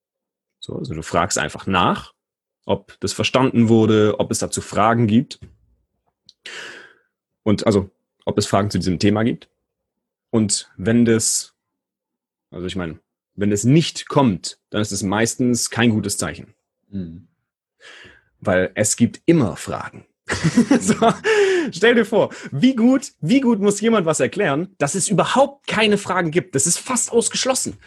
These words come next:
Speaker 2: Ja.
Speaker 1: So viele Fälle kann ich gar nicht abdecken. Also s-, solange jemand mitdenkt, kommen immer Fragen auf.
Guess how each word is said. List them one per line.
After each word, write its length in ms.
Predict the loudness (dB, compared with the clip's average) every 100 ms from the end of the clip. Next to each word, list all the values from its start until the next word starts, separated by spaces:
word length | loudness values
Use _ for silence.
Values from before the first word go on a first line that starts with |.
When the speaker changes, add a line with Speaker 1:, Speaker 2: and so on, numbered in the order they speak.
| -20 -12
Speaker 2:
Ja. 60 | -2
Speaker 1:
So 160 | 0
viele 220 | 4 2
Fälle 420 | 2 0 2 0 -2 -4
kann 160 | 0
ich 120 | 0 2
gar 120 | -2
nicht 120 | -2
abdecken. 460 | -4 -2 -4 -6 -20 _ -4
Also 200 | 0 0
s-, 300 | -2 -4 0
solange 400 | 2 4 4 2
jemand 340 | 2 0 0
mitdenkt, 640 | 0 0 0 -2 -2 -8 -4
kommen 400 | 0 0 -2 -6
immer 340 | -2 0 0 -2
Fragen 400 | -4 -2 -2 -4
auf. 320 | -8 -14 -20